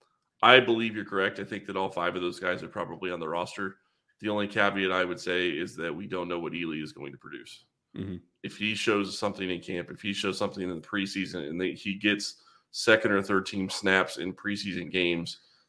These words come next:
Speaker 1: that says something, and that should be paid attention to.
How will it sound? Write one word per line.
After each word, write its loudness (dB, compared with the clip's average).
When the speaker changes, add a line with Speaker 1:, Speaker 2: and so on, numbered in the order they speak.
Speaker 1:
that 8
says 4
something, -4
and -4
that 4
should -6
be -8
paid -4
attention -10
to. -12